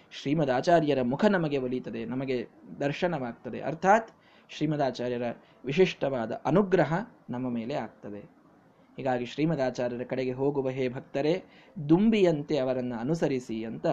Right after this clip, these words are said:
ಒಂದು ಸುಂದರ ಸಂದೇಶವನ್ನು ಕೂಡ ನಾರಾಯಣ ಪಂಡಿತಾಚಾರ್ಯರು ಈ ತಂದೆ ಮಗನ ಒಂದು ಸ್-, ಆ, ಅನುಬಂಧಯುತವಾದಂತಹ ಅವರ ಸಂಗಮದ ಸಂದರ್ಭದಲ್ಲಿ ನಮಗೆ ತಿಳಿಸಿಕೊಟ್ಟಿದ್ದಾರೆ ಅಂತನ್ನುವುದನ್ನ ನಾವಿಲ್ಲಿ ತಿಳಿದುಕೊಳ್ಳಬೇಕು.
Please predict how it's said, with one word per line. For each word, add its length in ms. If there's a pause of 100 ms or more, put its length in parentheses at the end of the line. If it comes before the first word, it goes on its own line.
(520)
ಒಂದು 240
ಸುಂದರ 420
ಸಂದೇಶವನ್ನು 840
ಕೂಡ 220
ನಾರಾಯಣ 340
ಪಂಡಿತಾಚಾರ್ಯರು 1000 (340)
ಈ 300 (100)
ತಂದೆ 320
ಮಗನ 340 (500)
ಒಂದು 380
ಸ್-, 220 (360)
ಆ, 40 (540)
ಅನುಬಂಧಯುತವಾದಂತಹ 1600 (400)
ಅವರ 200
ಸಂಗಮದ 580
ಸಂದರ್ಭದಲ್ಲಿ 880 (280)
ನಮಗೆ 220
ತಿಳಿಸಿಕೊಟ್ಟಿದ್ದಾರೆ 920
ಅಂತನ್ನುವುದನ್ನ 680 (520)
ನಾವಿಲ್ಲಿ 520 (160)
ತಿಳಿದುಕೊಳ್ಳಬೇಕು. 840